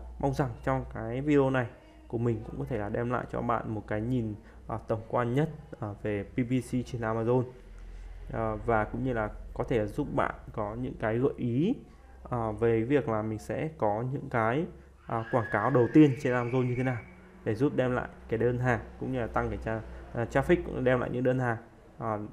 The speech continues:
để tăng cái, ờ, lượng bán của mình trên, ờ, cửa hàng của mình như thế nào.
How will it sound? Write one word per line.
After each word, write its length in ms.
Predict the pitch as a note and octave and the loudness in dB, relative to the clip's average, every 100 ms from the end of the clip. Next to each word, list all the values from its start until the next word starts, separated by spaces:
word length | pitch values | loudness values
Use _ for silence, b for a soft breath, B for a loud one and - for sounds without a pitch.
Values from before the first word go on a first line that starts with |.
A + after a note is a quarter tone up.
| - - - - | -16 -20 -20 -10
để 160 | B2 G#2 - | -8 -6 2
tăng 260 | B2+ B2 | 2 2
cái, 400 | A2 G2 B2+ C#3+ | -2 -2 -4 -6
ờ, 280 | D3+ A#2+ A2+ - - - - | -4 -4 -4 -8 -14 -20 0
lượng 260 | C3 - C3 | 0 2 0
bán 240 | G2+ A#2+ | -2 -2
của 80 | C#3+ | -2
mình 140 | A2+ | -2
trên, 340 | G#2 A#2 A#2 A2+ | 0 -2 -2 -6
ờ, 220 | A2 A2 | -8 -6
cửa 80 | - | -6
hàng 160 | A2 G2+ | -6 -6
của 60 | |
mình 140 | G#2 G#2+ - - - | -6 -6 -8 -20 -10
như 80 | A#2+ | -8
thế 20 | |
nào. 140 | A#2 | -8